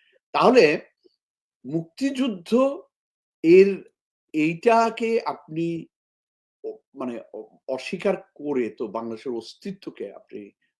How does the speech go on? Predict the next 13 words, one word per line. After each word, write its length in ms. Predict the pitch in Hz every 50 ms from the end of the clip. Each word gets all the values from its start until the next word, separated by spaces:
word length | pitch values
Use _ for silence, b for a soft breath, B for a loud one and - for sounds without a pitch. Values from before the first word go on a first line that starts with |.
| _ -
মানতে 400 | 104 110 113 113 107 95 - 107
পারেন 300 | - - 78 - _ _ _ _
না। 80 | _ _ _ _ _ _
মানে, 160 | - - 110 - -
এটাই 360 | 143 135 - 214 202 220 208
হলো 220 | - 190 180 175
আমার 340 | 160 131 120 120 120 120 120 120 b b b b b _ _
প্রথম 380 | - 135 - - 160 156 151 143
থেকে 260 | - 135 127 - 117
কনসার্নটা 640 | - 123 104 95 95 - - 104 95 95 - 95 87 -
ছিল, 180 | - - - - - - _ _ _ -
যে 80 | 107 110
আপনি 260 | 104 - - 123 110